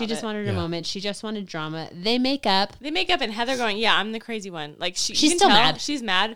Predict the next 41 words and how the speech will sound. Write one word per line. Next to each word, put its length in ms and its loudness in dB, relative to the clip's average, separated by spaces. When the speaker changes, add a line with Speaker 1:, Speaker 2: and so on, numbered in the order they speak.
Speaker 2:
Mm-hmm. 260 -6
Speaker 1:
She's 200 -4
like, 180 -6
"We 80 -10
have 160 -10
bigger 240 -8
things 360 -16
Speaker 2:
Yeah. 180 -6
Speaker 1:
happening 340 -12
right 100 -12
Speaker 2:
Yeah, 100 0
Speaker 1:
now." 60 -4
Speaker 2:
she 220 2
knew 180 2
what 100 2
was 120 -4
about 200 -6
to 60 -10
go 140 -8
down. 240 -12
Speaker 1:
Yeah. 160 -12
Speaker 2:
She 180 -4
knew 120 -6
what 80 -12
was 120 -14
about 180 -14
to 40 -12
go 80 -10
down. 180 -12
She's 200 -12
like, 120 -8
"Okay." 320 -6
So 200 2
then 480 2
they 300 0
head, 600 -2
um, 280 0
in 140 0
their 120 -2
Sprinter 380 -4
van 500 -2